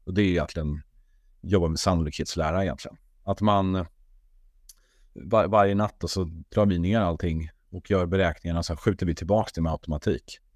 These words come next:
Eh, så att då får ju, ja, men våra kunder en, en otrolig hävstång. Eh, så att vi får, de har ju världens bästa medarbetare idag som sitter och har ett mål, eh, med, med sin existens, och det är att det ska gå så bra som möjligt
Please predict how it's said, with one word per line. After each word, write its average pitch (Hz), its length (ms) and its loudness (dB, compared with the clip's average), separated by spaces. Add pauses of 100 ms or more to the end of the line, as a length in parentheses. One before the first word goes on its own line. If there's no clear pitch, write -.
(680)
Eh, 80 240 -2
så - 180 -4
att 82 140 -4
då 101 240 0
får 95 260 0
ju, 85 380 0 (140)
ja, - 80 -4
men 90 300 0
våra 92 320 2
kunder 95 320 0
en, 80 160 -2
en 85 160 -2
otrolig 85 420 -2
hävstång. 87 560 0 (880)
Eh, - 160 -10
så - 140 -4
att 82 60 -12 (100)
vi 95 120 2
får, 82 400 -6 (440)
de 113 280 4
har 98 120 0
ju 95 60 0
världens 101 360 0
bästa 87 260 -6
medarbetare 82 580 0
idag 78 240 -6
som - 200 -6
sitter - 440 -4
och 87 60 0
har 95 120 0
ett 98 220 -2
mål, 92 340 0 (640)
eh, 87 460 0
med, 90 380 0
med 92 160 0
sin 101 300 2
existens, 92 580 -2
och 92 60 -4
det 98 100 0
är 90 60 2
att - 180 -8
det 92 100 -2
ska 90 100 -2
gå 85 120 -4
så 90 100 -6
bra 85 220 0
som 95 180 -2
möjligt 90 440 -4